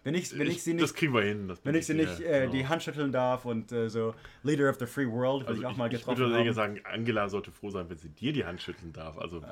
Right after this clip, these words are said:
Speaker 2: so, so rum, ne?
Speaker 1: Ja, das bestreite ich nicht. Ja,
Speaker 2: Ja, also
Speaker 1: ja,
Speaker 2: das
Speaker 1: okay.
Speaker 2: ist schon, sollte schon eine Ehre für
Speaker 1: Ähm,
Speaker 2: sie sein, ja, denke ich schon.
Speaker 1: es
Speaker 2: Wenn
Speaker 1: gibt
Speaker 2: sie überhaupt
Speaker 1: ja
Speaker 2: dann noch Bundeskanzlerin ist, das ist die Frage. <laughs>
Speaker 1: Ja. Ja, ja.
Speaker 2: Das wissen wir natürlich noch nicht, aber
Speaker 1: Ähm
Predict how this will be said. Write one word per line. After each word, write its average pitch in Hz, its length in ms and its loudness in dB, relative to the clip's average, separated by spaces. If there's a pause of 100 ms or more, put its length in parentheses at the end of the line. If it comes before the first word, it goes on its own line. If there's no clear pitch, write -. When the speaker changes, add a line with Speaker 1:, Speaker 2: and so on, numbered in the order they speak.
(160)
Speaker 2:
so, 107 220 0
so 117 160 0
rum, 98 280 -2
ne? 78 80 -4
Speaker 1:
Ja, 202 100 4
das 202 240 -4 (120)
bestreite 143 440 0
ich 127 120 -6
nicht. 104 220 -4
Ja, 131 140 0
Speaker 2:
Ja, 110 220 2
also 92 280 -4
Speaker 1:
ja, 98 280 -4
Speaker 2:
das 117 200 -6
Speaker 1:
okay. 107 200 -6
Speaker 2:
ist 95 120 -10
schon, 98 320 -6
sollte 127 220 0
schon 104 160 -6
eine 90 100 -4
Ehre 113 220 0
für 107 40 -4
Speaker 1:
Ähm, - 0 -
Speaker 2:
sie 104 140 -4
sein, 82 300 -10
ja, 85 160 -14 (120)
denke - 180 -16
ich - 60 -20
schon. 143 120 -8
Speaker 1:
es 123 60 -2
Speaker 2:
Wenn 117 40 2
Speaker 1:
gibt 127 60 0
Speaker 2:
sie 127 60 -4
überhaupt 123 180 4
Speaker 1:
ja 120 40 0
Speaker 2:
dann 110 40 0
noch 98 100 -6
Bundeskanzlerin - 600 -10 (120)
ist, - 180 -18
das - 200 -12
ist - 180 -14
die 123 80 -4
Frage. 117 540 -8
<laughs> - 400 -12
Speaker 1:
Ja. 107 140 -6 (680)
Ja, 120 220 2
ja. 127 220 4
Speaker 2:
Das 165 160 -4
wissen 160 240 -2
wir 117 120 0
natürlich 107 260 -2
noch 101 120 -4
nicht, 92 260 -8
aber 113 300 4
Speaker 1:
Ähm 110 200 -6